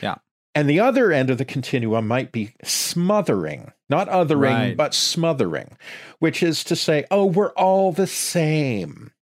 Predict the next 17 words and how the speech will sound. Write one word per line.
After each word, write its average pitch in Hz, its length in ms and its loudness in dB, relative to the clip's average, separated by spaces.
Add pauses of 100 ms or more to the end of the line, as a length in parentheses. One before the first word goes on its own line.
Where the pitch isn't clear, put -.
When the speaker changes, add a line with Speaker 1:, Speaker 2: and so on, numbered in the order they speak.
Speaker 2:
And 143 160 -2
you 135 160 -2
smother 160 720 0
difference. - 800 -4 (540)
Speaker 1:
Yeah. 104 180 -6 (200)
Speaker 2:
And 147 120 2
because 160 280 2
you're 165 180 2
trying 196 400 0
so 180 300 2
very 165 340 2
hard 139 340 0
not 127 280 -2
to 139 80 -4
make 120 180 -2
invidious 147 560 0
comparisons 113 880 -6